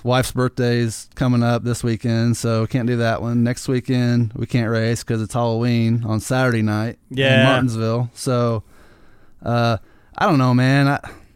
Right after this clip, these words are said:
Speaker 1: I honestly, I thought I had this ride for the Powell Memorial this weekend in Florida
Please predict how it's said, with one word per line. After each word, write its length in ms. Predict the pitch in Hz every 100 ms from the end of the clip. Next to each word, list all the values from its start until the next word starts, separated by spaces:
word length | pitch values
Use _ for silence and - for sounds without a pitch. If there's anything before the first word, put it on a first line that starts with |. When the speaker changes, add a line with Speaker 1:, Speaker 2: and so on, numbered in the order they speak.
| _ _ _ _ _ _ _ -
Speaker 1:
I 200 | 135 131
honestly, 580 | 98 147 156 - 151
I 80 | 131
thought 240 | 120 135 135
I 80 |
had 140 | 127 127
this 520 | 127 117 - - - -
ride 500 | 113 117 123 127 127 _ -
for 140 | - 120
the 60 |
Powell 220 | 107 117 123
Memorial 400 | 117 117 123 123
this 240 | 123 -
weekend 300 | 123 131 127
in 60 | 113
Florida 420 | 120 123 127 123